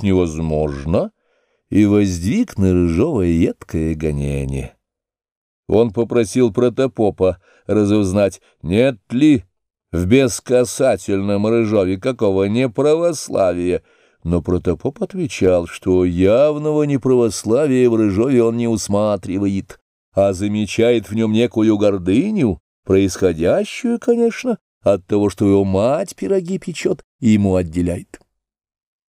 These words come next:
Пресечь советую он и торг, ей ныне по сыну неподобающий,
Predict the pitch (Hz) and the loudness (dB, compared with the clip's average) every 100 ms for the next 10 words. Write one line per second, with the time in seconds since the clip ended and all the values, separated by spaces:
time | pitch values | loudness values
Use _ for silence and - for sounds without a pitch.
0 | _ - 92 110 123 - - 135 202 208 | _ -2 2 4 4 2 0 2 4 0
1 | - - 190 170 190 - 170 170 170 190 | -2 -4 0 4 4 2 2 4 2 0
2 | 170 151 151 165 - - _ _ _ _ | -4 0 2 0 -2 -18 _ _ _ _
3 | _ - 85 131 180 175 165 180 190 175 | _ -2 4 4 4 0 0 0 2 0
4 | 160 170 160 165 175 170 170 147 156 156 | 0 0 0 2 2 2 -2 0 2 2
5 | 151 160 147 135 - 139 | 2 0 -2 -6 0 0